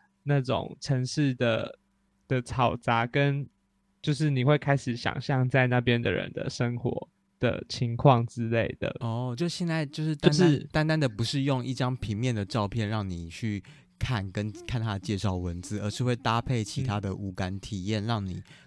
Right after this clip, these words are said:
Speaker 2: 更能深入地体会这个作品想要传达的意境。
Speaker 1: 为什么我们会提到沉浸式体验呢？就是因为我最近被朋友受邀去看了两场舞台剧。那，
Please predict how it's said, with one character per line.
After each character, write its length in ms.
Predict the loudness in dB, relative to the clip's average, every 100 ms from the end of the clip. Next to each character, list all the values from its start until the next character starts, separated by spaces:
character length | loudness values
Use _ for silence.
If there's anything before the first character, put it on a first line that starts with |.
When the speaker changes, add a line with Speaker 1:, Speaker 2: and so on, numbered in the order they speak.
| _
Speaker 2:
更 340 | -4 -2 -4
能 160 | -6 -6
深 260 | -4 -2
入 180 | -2 -2
地 140 | -2 -4
体 320 | -8 -10 -6
会 220 | -4 -4
这 80 | -4
个 100 | -6
作 240 | -4 -6
品 180 | -6 -10
想 180 | -8 -6
要 120 | -6
传 220 | -4 -4
达 160 | -4 -6
的 80 | -6
意 180 | -6 -6
境。 300 | -4 -6 -8 -18 _ _ _ _ _ 4
Speaker 1:
为 140 | 6
什 140 | 6 4
么 100 | 2
我 40 |
们 80 | 2
会 100 | 2
提 180 | 0 0
到 160 | 0
沉 160 | 0 -2
浸 80 | -2
式 120 | -6
体 180 | -10 -6
验 260 | -2 -2
呢？ 220 | -4 -8 -6
就 120 | 4
是 120 | 6 10
因 80 |
为 60 | 10
我 120 | 8
最 240 | 8 6 6
近 380 | 2 -2 -4 -14 _ _
被 180 | 8 8
朋 180 | 6 4
友 160 | 2
受 300 | 2 4 6
邀 200 | 6 4
去 240 | 2 0 -2
看 360 | 2 2 2
了 320 | 0 -2 -4 -10 _ _ _ _
两 260 | 4 6 6
场 240 | 4 4
舞 140 | 2 -4
台 240 | -4 -4 -4 -4
剧。 320 | -2 -2 -6 _ 6
那， 280 | 8 8